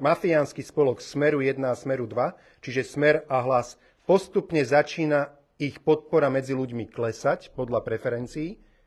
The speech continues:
tak začínajú žiť o to väčšom strachu a zrazu si oni spomenuli na ľudí.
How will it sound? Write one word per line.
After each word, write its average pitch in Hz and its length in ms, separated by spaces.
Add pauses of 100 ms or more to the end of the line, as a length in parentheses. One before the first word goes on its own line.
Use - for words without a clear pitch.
(340)
tak 120 160
začínajú 170 560
žiť 143 180 (140)
o 151 80
to 151 80
väčšom 123 400
strachu 151 480 (400)
a 117 80
zrazu 190 400
si 151 160
oni 180 160
spomenuli 175 560
na 170 160
ľudí. 107 240